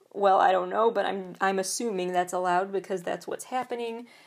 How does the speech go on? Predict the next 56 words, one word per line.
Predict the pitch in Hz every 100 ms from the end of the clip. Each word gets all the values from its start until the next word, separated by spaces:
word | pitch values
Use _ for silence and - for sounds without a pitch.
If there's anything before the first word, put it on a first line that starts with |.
| _ -
Really | 226 233
hoping | 226 208 208
that | 202 190
if | 180
Luna | 226 330 226
wants | 196 202 -
to | 196 -
promote | - 196 190
more | 190 185
in | 180
the | 180
U | 180
S | 175
A, | 285 311
they | 220 185
will, | 180 185 180
uh, | 175 - - - - _
allow | - 202 208 214
me, | 208 226 214
a |
U | 190 196 202
S | 196
A | 196 190
fan, | 202 220 240 190
to, | - 196 190
uh, | 185 190 190
interview | 208 220 202 196
them | 185 185
for | 185 190
the | 185
show | 180 233 262
sometime. | 269 180 170 190 190
So | - 185
let's, | 196 208 202
uh, | 190
make | 185 208
that | 220 247
happen | 240 - 185
someday. | 175 185 180 185 202 214 - - _ _ -
Uh, | 190 -
I | 202
don't | 208 190
know | 196 196
if | 196
actual | 202 190 - 190
text | 185 190 185
response | 190 - 190 180
go | 185 185
to | 196
anyone. | 180 180 190 214 226
It |
probably | - 190 180
goes | 180 180
to | 190
a | 180
bot | 170 170 180 202